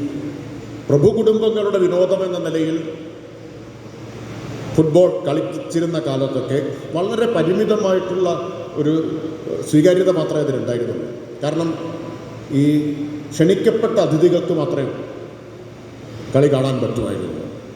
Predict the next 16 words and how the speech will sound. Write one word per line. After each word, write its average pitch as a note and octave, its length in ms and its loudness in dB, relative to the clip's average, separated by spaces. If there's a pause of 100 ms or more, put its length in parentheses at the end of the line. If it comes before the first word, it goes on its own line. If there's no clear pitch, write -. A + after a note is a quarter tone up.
(320)
വളരെ D#3 240 4
ക്ഷണി-, D#3 180 2
കല്യാണത്തിനൊക്കെ E3+ 520 2
ക്ഷണിക്കുന്നത് D3 600 2
പോലെ D3 160 2
ക്ഷണിക്കപ്പെട്ട F3+ 560 2
അതിഥികളുടെ F#3+ 440 4
മുമ്പിലാണ്. D#3 500 2 (800)
അതിനെ A3 240 4
ഭേദിച്ച് G#3+ 580 4
ഫുട്ബോൾ F#3 440 -2
ജനകീയമാവുന്നത് D#3 1120 2 (800)
ബ്രിട്ടനിലെ F#3+ 480 4
മുതലാളിത്ത E3 480 4
വളർച്ചയോട് C3+ 600 0
കൂടിയിട്ടാണ്. A2+ 400 -2